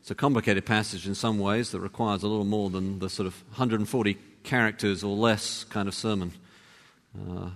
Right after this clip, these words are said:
common these days. Let me introduce it for us, um, with a,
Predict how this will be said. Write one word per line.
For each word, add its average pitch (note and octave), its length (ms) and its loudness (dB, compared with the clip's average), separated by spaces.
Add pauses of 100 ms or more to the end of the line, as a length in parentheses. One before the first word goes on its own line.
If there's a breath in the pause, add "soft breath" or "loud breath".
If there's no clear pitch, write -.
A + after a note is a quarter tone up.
(140)
common F#2 280 -6
these F#2+ 240 -2
days. E2 360 -4
Let F3+ 120 -4
me C#3+ 180 2 (420 loud breath)
introduce B2 460 2
it - 140 0
for G2 240 2
us, - 360 -6
um, F#2 360 0
with G2 200 2
a, F#2 160 0